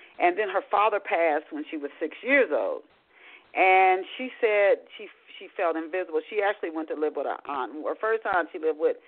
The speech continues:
was nice, and I think she passed. And then the second aunt wasn't so nice. But she said she felt invisible and she works today in C-, Canada with orphans to try to really help them. And she said people don't, they're the, they're the people who are invisible. Nobody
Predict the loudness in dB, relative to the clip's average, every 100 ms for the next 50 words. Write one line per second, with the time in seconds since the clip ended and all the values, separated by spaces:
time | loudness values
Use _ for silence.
0 | _ -4 -2 -2 0 -2 -2 -6 -6 -8
1 | -12 -8 -4 0 0 -2 -6 -6 -6 0
2 | 2 2 0 -2 -2 -4 -4 -8 -8 -8
3 | -10 -12 -14 _ -20 -20 -2 -2 0 -2
4 | -2 -4 -10 -2 0 0 -2 -4 -4 -2
5 | 0 0 -4 _ _ _ _ _ -16 -8
6 | -6 -6 -4 2 2 2 0 4 6 4
7 | 2 -10 -20 -20 -10 -2 2 2 0 -2
8 | -2 -2 -2 0 0 0 -10 -12 -12 -12
9 | -8 -4 -2 -4 -2 0 0 -4 -16 -20
10 | -20 -4 2 2 0 -2 0 -2 -8 -14
11 | -18 _ _ -4 -4 -2 -2 -2 -2 -2
12 | 2 0 0 -10 -16 -12 0 4 4 2
13 | 0 0 -2 -4 -14 -8 -4 0 0 -2
14 | -4 -4 -4 -8 -6 -6 -4